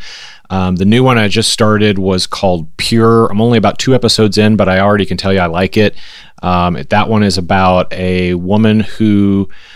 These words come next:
moves away from her parents and living in Scotland right after about a year of graduating and doing nothing with her life and, uh, trying to deal with some sort of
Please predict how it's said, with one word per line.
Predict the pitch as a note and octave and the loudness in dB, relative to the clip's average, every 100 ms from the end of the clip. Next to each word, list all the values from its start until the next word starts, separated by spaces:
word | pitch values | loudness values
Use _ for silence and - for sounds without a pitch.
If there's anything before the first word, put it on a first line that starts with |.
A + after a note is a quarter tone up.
| - - | -14 -2
moves | B2 B2+ | 0 2
away | A2+ A2+ | 2 2
from | A2+ G#2+ | 0 0
her | F#2+ | -2
parents | - G#2+ G#2+ G#2 - - | 0 2 2 2 -2 -4
and | G2+ F#2 F#2 | -4 -2 -2
living | G2 G2 | -2 0
in | G2 | 0
Scotland | F2 - G#2 G2+ F#2+ | -2 0 0 0 -2
right | F#2+ G2 | 0 0
after | F#2+ - F2+ F2+ F2 - - - | -2 -2 -2 -2 -4 -8 -20 -20
about | D2 F#2+ F#2 | -10 -4 -4
a | |
year | F2 F#2 F#2+ F#2 | -2 -2 0 0
of | E2+ | -2
graduating | F2+ F2+ F2+ F2+ F2 E2+ | -2 -2 -2 -2 -2 -4
and | E2+ | -4
doing | F2 E2 | -4 -4
nothing | E2+ F#2 F2+ | -4 -4 -4
with | F2+ | -4
her | F3+ E3 | -6 -6
life | E2 F2+ F#2 - - - - - | -4 -4 -4 -8 -20 -20 -20 -14
and, | F2+ E2+ E2+ E2+ E2+ D#2 | -8 -6 -6 -6 -8 -10
uh, | - E2+ D#2+ D2+ | -12 -8 -8 -8
trying | - G2+ G2+ | -4 0 0
to | F#2+ | -2
deal | E2+ F2 F#2 F#2 | -6 -4 -2 -2
with | F2 F2 E2+ E2 - - - | -4 -4 -4 -6 -10 -18 -6
some | - A2 G#2 | -2 0 0
sort | G2+ - G2+ G2 | 0 0 2 2
of | F#2+ F2+ F2+ - | 2 0 -4 -10